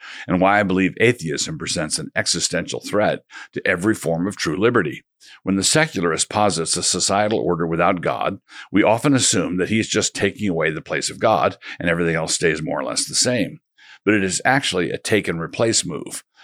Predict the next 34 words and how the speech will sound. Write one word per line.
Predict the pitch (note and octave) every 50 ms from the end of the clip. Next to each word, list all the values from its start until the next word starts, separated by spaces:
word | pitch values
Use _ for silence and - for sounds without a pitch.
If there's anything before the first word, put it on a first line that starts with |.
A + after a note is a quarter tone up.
| -
When | - - F#2+ F#2+
God | D#2+ G2+ G#2+ B2+ C3
is | B2 A#2+
removed | B2 B2 A2+ G2+ F#2+ F2+ F2
from | G2 F#2+ G2
the | G#2 G2+
picture, | F2+ F#2 F#2+ D#2+ - - D#2+ - - -
the | F2+ F2+ -
unbelieving | - G#2+ A#2 A2 G#2+ G#2+ G#2+ G#2+ G#2+ A#2 A2
mind | G2 F2 C#2+ C#2+ D#2 E2+ E2 - - -
does | F#2+ F#2+ F2 E2+
not | F#2+ F#2+ G#2 - -
just | - A2 F#2+ - -
see | - F#2+ D#2+
a | C#2
simple | - - G#2 G2 F2 F2+ F2
vacancy, | D#2 F#2 G#2 G#2 - E2 D2 - - - - - - _ - - - - -
but | E2 C#2+
rather | E2 E2+ E2+ F2 E2+ -
a | G2
job | F2+ - A#2+ A2+ A#2 A2 F2+ -
vacancy. | D2+ C2+ - - - - - - - - - _ _ - - - -
He | A#2 A#2
sees | - - A2 F#2+ E2
a | F#2 E2+
job | - G#2+ F2 F#2+ F2+ F#2
opening, | G#2+ A2 - - - - - - - _ _ -
and | - F2
he | G2 G2+
wants | F#2+ F#2 F#2 F2 - -
to | F2+ -
submit | - - F2 D#2 D2+ E2+ C#2+ -
his | - F2+ E2 D#2
resume. | F#2 G#2+ G#2+ - F#2 D2+ C2 - - - -